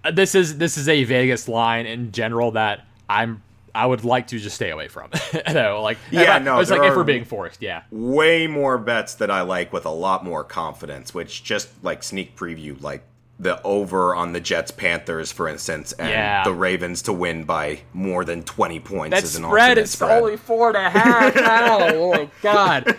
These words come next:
Speaker 1: I wish I lived in a legal betting state. I would bet the fucking house on that. Holy shit.
Speaker 2: I know.
Speaker 1: I would
Speaker 2: Four and a half.
Speaker 1: take
Speaker 2: Oh
Speaker 1: my
Speaker 2: my
Speaker 1: bank
Speaker 2: God.
Speaker 1: account and move it <laughs> somewhere else. Like,
Speaker 2: <laughs>
Speaker 1: dude, yeah, that, that's a good,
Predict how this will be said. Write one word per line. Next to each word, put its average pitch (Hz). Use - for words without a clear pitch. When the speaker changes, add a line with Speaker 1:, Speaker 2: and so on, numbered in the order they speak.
Speaker 1:
I 185
wish 190
I 196
lived 175
in 165
a 160
legal 156
betting 143
state. 147
I 139
would 135
bet 151
the 139
fucking 147
house 151
on 135
that. 110
Holy 139
shit. 143
Speaker 2:
I 87
know. 76
Speaker 1:
I 151
would 147
Speaker 2:
Four 113
and 87
a 76
half. 78
Speaker 1:
take 127
Speaker 2:
Oh -
Speaker 1:
my 202
Speaker 2:
my 226
Speaker 1:
bank 139
Speaker 2:
God. 160
Speaker 1:
account 156
and 226
move 156
it 254
<laughs> -
somewhere 220
else. 139
Like, 143
Speaker 2:
<laughs> 185
Speaker 1:
dude, 131
yeah, 117
that, 123
that's 147
a 185
good, 127